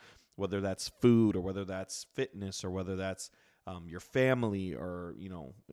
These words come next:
maybe you have a, a passion for gaming, or maybe you have a passion for interior design, right? So the things that make up your personal brand, um,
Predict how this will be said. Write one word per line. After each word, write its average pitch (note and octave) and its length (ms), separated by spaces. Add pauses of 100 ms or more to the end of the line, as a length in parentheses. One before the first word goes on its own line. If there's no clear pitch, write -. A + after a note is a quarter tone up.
maybe G2+ 240
you A2+ 100
have G#2 380
a, F#2 180
a - 80
passion G2+ 400
for G2 160
gaming, G2+ 580
or E2 60
maybe F2+ 260
you G#2 100
have G2+ 120
a G2 60
passion G2+ 480
for - 140
interior G#2 520
design, E2 480 (400)
right? G#2 300
So G2+ 300 (300)
the G#2+ 100
things C#3+ 420
that A#2+ 140
make A#2 240
up A#2+ 120
your G#2 140
personal A#2+ 560
brand, G2 640 (380)
um, F2+ 320